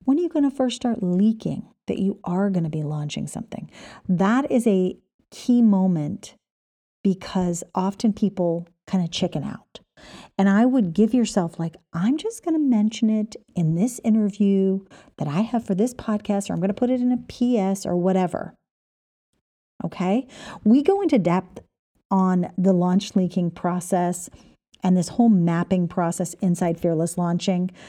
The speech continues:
The launch map really is a complete picture of the project you're gonna do. These are just a few little steps, a little, few little tips to get you started. But really, the map helps you see how everything's gonna unfold,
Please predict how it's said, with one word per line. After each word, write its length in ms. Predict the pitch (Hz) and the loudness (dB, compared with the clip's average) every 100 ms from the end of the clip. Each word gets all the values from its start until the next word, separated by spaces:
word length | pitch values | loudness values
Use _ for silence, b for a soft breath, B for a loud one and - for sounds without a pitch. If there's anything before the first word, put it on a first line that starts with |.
| B B | B B
The 80 | 190 | 2
launch 380 | 190 196 226 226 | 4 4 2 2
map 240 | 208 208 | 0 -2
really 560 | 185 180 185 185 180 - | -2 2 2 2 0 -2
is 440 | 170 165 160 - - | -2 0 -2 -6 -10
a 60 | 185 | -8
complete 680 | - 185 - - 196 214 - | -2 -4 -4 -2 -2 -2 -4
picture 480 | 165 - - 202 - | -8 -6 -4 -4 -2
of 200 | 175 165 | -2 -2
the 60 | 160 | -4
project 600 | - - 156 165 202 - | -8 -8 -6 -4 -4 -4
you're 100 | 220 | 0
gonna 160 | 233 | 0
do. 340 | 226 254 262 277 B B B _ - | 2 0 0 -4 B B B _ 0
These 220 | 359 294 | 2 2
are 80 | 175 | 2
just 320 | 165 - - 175 | 0 -6 -8 -8
a 60 | |
few 280 | - 202 190 | -4 0 2
little 280 | 175 160 156 | 2 0 -2
steps, 480 | - 170 165 - 190 | -4 -4 -4 -4 -2
a 40 | |
little, 340 | 175 180 175 | 0 0 -2
few 260 | - 233 233 | -2 2 4
little 200 | 196 170 | 4 0
tips 360 | 165 190 - - | -2 -4 -2 -4
to 80 | |
get 180 | 180 175 | -2 -2
you 80 | 170 | -4
started. 640 | - 180 175 180 185 190 - B B B B | -4 -2 0 2 2 0 -8 B B B B
But 200 | 196 190 - | -2 -2 0
really, 800 | 196 214 247 254 202 190 185 - | 2 4 6 6 6 4 0 0
the 100 | 185 | 2
map 420 | 180 180 175 202 | 4 4 2 0
helps 380 | - 196 180 - | -2 -2 -2 -2
you 60 | 175 | -4
see 260 | - 180 | -2 -2
how 140 | 170 175 | 0 -2
everything's 500 | - 180 190 208 208 | 0 0 2 2 2
gonna 220 | 240 240 | 2 2
unfold, 640 | 247 240 165 160 165 170 | 2 2 2 2 0 -4